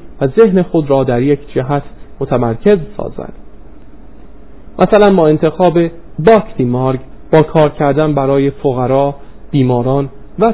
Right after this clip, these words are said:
سالمندان ایثار کرده و خدمت کند. او می‌تواند حقیقت اک را در میان نابینایان و نیازمندان اشاعه داده و عشق و شادی را برای معلولان جسمی و عقب ماندگان ذهنی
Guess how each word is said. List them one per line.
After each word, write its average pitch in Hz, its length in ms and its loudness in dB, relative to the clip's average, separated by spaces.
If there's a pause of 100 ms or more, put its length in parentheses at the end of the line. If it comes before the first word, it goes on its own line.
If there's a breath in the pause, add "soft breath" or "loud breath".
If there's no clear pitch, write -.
سالمندان 127 720 2
ایثار 156 400 0
کرده 131 380 0
و 127 120 -4
خدمت 151 480 -2
کند. - 280 -10 (1300)
او 240 100 2
می‌تواند 175 500 6
حقیقت 147 560 0
اک 151 360 0
را 120 280 2 (280 loud breath)
در 165 140 4
میان 180 340 4
نابینایان 143 800 2
و 135 80 0
نیازمندان 123 800 -2 (280)
اشاعه 143 420 2
داده 131 380 4 (280 loud breath)
و 135 40 2 (100)
عشق 202 300 2
و 180 60 2 (120)
شادی 151 300 4
را 151 120 2
برای 135 400 2
معلولان 127 680 -2
جسمی 156 600 -2 (320 loud breath)
و 180 280 2 (120)
عقب 127 320 2
ماندگان 127 680 0
ذهنی 143 540 -2